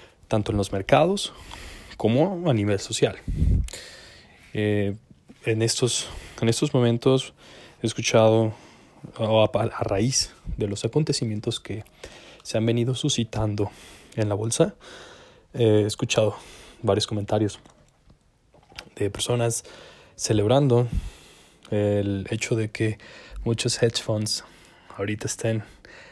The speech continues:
al punto de la bancarrota. Inclusive, por ejemplo, el, el, el más afectado o el más famoso en esta, en esta ronda fue Melvin.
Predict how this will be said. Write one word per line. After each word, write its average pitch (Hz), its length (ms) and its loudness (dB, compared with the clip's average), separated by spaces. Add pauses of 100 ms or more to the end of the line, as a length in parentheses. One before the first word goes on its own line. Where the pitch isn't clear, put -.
(120)
al 107 160 -4
punto 160 240 2
de 170 60 10
la 139 80 8
bancarrota. 120 480 4
Inclusive, 113 640 -2 (140)
por 110 100 -8
ejemplo, 113 400 -2
el, 101 180 -4 (640)
el, 113 240 -2
el 117 140 0
más 123 180 2
afectado 147 380 2
o 117 140 4
el 110 60 0
más 117 180 -2
famoso 113 340 -2
en 110 80 -6
esta, 107 340 -6 (1080)
en 113 120 -6
esta 107 560 -2 (680)
ronda 135 540 2 (360)
fue 110 320 2
Melvin. 107 480 -2